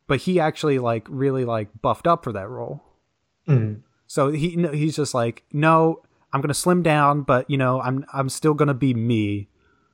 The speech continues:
Speaker 1: Uh, and it could have been, they, they sort of, like, they could have taken two approaches to that, where they've been like,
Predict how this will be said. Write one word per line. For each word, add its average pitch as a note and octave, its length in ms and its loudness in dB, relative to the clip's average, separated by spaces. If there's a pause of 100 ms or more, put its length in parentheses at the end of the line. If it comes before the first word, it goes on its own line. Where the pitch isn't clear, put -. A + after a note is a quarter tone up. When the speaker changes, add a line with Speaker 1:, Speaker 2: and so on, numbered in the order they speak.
(200)
Speaker 1:
Uh, G2+ 440 -6 (1700)
and D#3+ 240 0
it - 100 -10
could B3 180 0
have A#3+ 100 0
been, A#3+ 300 0 (320)
they, F3+ 260 2
they F#3+ 260 2
sort A3+ 260 2
of, G3 100 4
like, F3 240 4 (100)
they D#3+ 100 4
could A3 120 -2
have G#3+ 80 0
taken G#3 280 2
two G#3+ 260 4
approaches D#3+ 580 2
to G#3+ 80 4
that, G3 200 4
where F3 100 6
they've D#3 80 4
been D#3 100 4
like, C#3 320 2